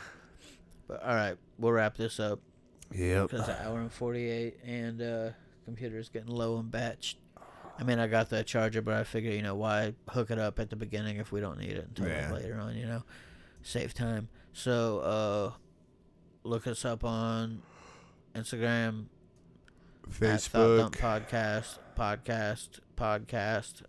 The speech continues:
Speaker 1: <laughs> And, um, yes, that was a glitch in the Matrix.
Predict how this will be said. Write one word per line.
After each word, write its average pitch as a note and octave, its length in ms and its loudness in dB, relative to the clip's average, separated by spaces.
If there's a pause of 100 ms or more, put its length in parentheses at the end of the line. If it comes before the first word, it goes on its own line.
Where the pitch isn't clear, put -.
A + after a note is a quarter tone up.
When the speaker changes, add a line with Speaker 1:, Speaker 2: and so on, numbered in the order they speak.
(200)
Speaker 1:
<laughs> - 800 -20
And, A#2 320 2
um, G#2 460 0 (1120)
yes, G#2 300 -2
that E2+ 100 -4
was A2 140 -4
a A2 40 -6
glitch A2 400 -4
in A2 100 -10
the F#2 60 -8
Matrix. A2+ 600 -6